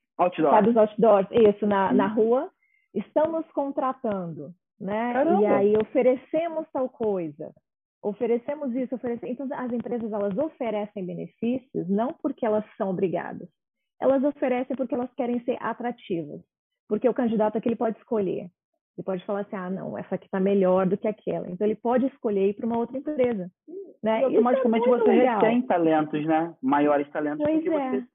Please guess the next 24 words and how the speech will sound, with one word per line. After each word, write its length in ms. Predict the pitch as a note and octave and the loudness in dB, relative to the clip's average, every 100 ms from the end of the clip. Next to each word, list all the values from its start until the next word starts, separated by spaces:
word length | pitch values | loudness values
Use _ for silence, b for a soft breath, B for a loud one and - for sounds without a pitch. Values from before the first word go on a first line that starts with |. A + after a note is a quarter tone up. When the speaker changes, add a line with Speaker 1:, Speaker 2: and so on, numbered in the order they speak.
| _ | _
Speaker 1:
é 300 | F#3+ D#3+ D3+ D3 | -18 -16 -14 -16
verdade. 380 | E3+ E3 C3 B2+ _ _ _ - | -18 -14 -14 -16 _ _ _ -6
Speaker 2:
Não 160 | A#3 | -2
tem 140 | C4+ C#4 | 0 0
ninguém 280 | C#4 B3+ | 0 0
te 120 | B3+ - | 0 -4
controlando 680 | B3+ A#3+ A#3+ A3 A#3+ B3 G#3+ | -6 -2 -2 0 0 -2 -2
ali, 280 | G3+ G#3+ A3 | -2 -4 -4
não 100 | A#3 | -4
tem 140 | B3 | -6
aquela 240 | A#3+ A#3 A3+ | -8 -10 -8
coisa 240 | A#3+ A#3 | -6 -6
toda. 260 | - A3+ G#3+ | -4 -2 -2
Hoje, 160 | A3 | -4
pra 140 | - A#3 | -6 -8
você, 300 | A3+ - A#3 | -8 -8 -6
no 120 | A3 | -4
Brasil, 380 | G#3 G#3+ F3+ F#3 | -2 -4 -4 -6
pra 120 | G3 | -6
você 180 | F#3+ A3 | -8 -8
mandar 220 | A3 G#3 | -6 -6
um 40 | |
funcionário 480 | G3+ A3 - G#3 G3 | -6 -10 -6 -4 -2
embora, 540 | G3 F3 F#3+ C4+ G#3+ | -2 0 -2 -2 -4